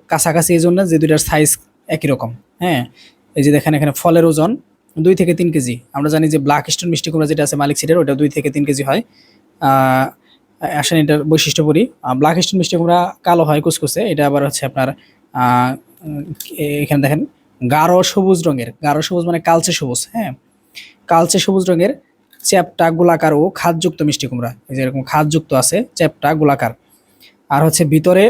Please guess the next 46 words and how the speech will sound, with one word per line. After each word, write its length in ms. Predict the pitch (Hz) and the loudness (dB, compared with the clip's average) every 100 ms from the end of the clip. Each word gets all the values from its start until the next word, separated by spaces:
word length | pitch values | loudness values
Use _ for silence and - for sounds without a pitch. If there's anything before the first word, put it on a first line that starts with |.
| 170 | 2
উজ্জ্বল 320 | 196 185 190 175 | -2 0 0 0
হলুদ, 320 | 147 131 117 | -2 -4 -4
এই 100 | 151 | -4
যে 180 | 151 139 | -4 -4
শ্বাস 440 | - 156 151 - - | -2 0 0 -2 -4
উজ্জ্বল 280 | 196 175 170 | -4 2 4
হলুদ 260 | 156 160 165 | 4 2 0
হবে। 200 | 156 247 _ _ _ _ | 0 -2 _ _ _ _
বীজ 220 | 156 185 185 | 2 2 2
বপনের, 360 | 185 180 180 175 - _ _ _ _ | 0 2 2 0 -6 _ _ _ _
আহ, 180 | 143 131 139 | -2 0 2
পঁচাশি, 360 | 202 220 196 - | 0 2 0 -2
আশি 260 | 240 226 180 | -2 -2 0
থেকে 200 | 185 190 | 0 0
পঁচাশি 300 | 190 185 175 | 0 0 0
দিনের 220 | 170 175 | 0 0
মধ্যে 180 | 170 175 | 2 0
ফসল 220 | 175 170 | 0 0
সংগ্রহ 300 | 156 151 147 | 0 0 0
করা 140 | 135 | 0
যায়। 180 | 127 120 | -2 -4
মানে 160 | 135 147 | -4 -2
এটা 100 | 156 | -2
হচ্ছে 160 | 156 | -2
আপনি 120 | 156 156 | -2 -2
যদি 160 | 151 | 0
ম্যাচিওর 420 | 151 156 165 160 | 0 0 2 0
বা 180 | 135 143 | 0 -4
পাকাইতে 420 | 131 175 190 170 | 0 0 0 0
চান, 240 | 160 143 190 - - _ - | -2 -2 -6 -12 -20 _ -6
সেই 180 | - | -2
ক্ষেত্রে 240 | 175 180 165 | 0 2 2
আশি 200 | 151 151 | 0 0
থেকে 180 | 160 160 | 0 0
পঁচাশি 320 | 160 170 147 | -2 -2 -2
দিনে 160 | 151 160 | -2 -2
সংগ্রহ 280 | 165 156 | -2 -2
করতে 180 | 151 151 | -2 -2
পারবেন। 220 | 151 170 - _ _ _ _ - | -2 0 -4 _ _ _ _ -2
কাঁচা 380 | 156 165 165 | 0 2 2
বিক্রি 240 | 160 160 165 | 2 0 0
করলে 220 | 151 156 | 0 0
মিষ্টি 260 | 170 - 156 | -2 -2 -2
কুমড়া 220 | 156 151 | 0 -2
সাধারণত 400 | 160 147 147 139 | -2 -2 -2 -2
আপনার 280 | 139 139 | -2 0